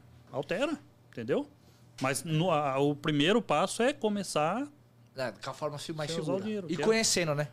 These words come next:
Speaker 1: É, e conhecendo.
Speaker 2: É, uma coisa que a gente fala muito pra segurança
Speaker 1: Que é muito melhor, né, gente?
Speaker 2: Ah,
Speaker 1: Puta
Speaker 2: sim,
Speaker 1: merda.
Speaker 2: cara.
Speaker 1: Trabalhar só, só no cartão é
Speaker 2: Não,
Speaker 1: beleza.
Speaker 2: o desembarque, sabe qual? Eu não uso, não é tanto por segurança.
Speaker 1: É.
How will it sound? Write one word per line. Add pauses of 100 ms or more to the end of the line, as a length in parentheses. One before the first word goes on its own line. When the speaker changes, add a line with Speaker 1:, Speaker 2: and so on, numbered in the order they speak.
Speaker 1:
É,
e
conhecendo.
Speaker 2:
É,
uma
coisa
que
a
gente
fala
muito
pra
segurança
Speaker 1:
Que
é
muito
melhor,
né,
gente?
Speaker 2:
Ah,
Speaker 1:
Puta
Speaker 2:
sim,
Speaker 1:
merda.
Speaker 2:
cara.
Speaker 1:
Trabalhar
só,
só
no
cartão
é
Speaker 2:
Não,
Speaker 1:
beleza.
Speaker 2:
o
desembarque,
sabe
qual? (100)
Eu
não
uso,
não
é
tanto
por
segurança. (200)
Speaker 1:
É.